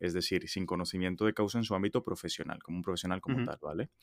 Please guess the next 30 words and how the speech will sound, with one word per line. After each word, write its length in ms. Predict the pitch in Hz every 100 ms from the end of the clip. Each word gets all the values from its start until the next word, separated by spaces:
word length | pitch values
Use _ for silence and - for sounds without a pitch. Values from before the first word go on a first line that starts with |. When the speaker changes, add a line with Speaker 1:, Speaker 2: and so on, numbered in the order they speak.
| - - - -
Speaker 1:
Y 320 | 113 113 113
segundo, 560 | - 101 135 117 123 107
es 220 | 98 95
muy 100 | 107
importante 500 | 104 98 104 98 101
nombrar 380 | 98 98 113 120
que 80 |
también 240 | 90 85 85
tenemos 320 | 98 98 98
dos 180 | 98 -
tipos 240 | 110 107
de 60 | 104
consumidores 520 | 95 92 90 90 113
dentro 240 | 101 85
de 60 | 85
Dentix, 460 | 101 123 - - 80
lo 100 | 85
que, 280 | 82 82 82
los 240 | 85 -
que 80 | -
les 160 | 76 -
pagan 300 | 104 104 107
directamente 520 | 104 101 101 98 95
a 40 |
Dentix 320 | 104 107 107 -
y 60 |
contratan 420 | 101 98 101 101
directamente 540 | 101 95 95 95 95 101
con 280 | - 107 107
Dentix, 480 | 113 113 135 151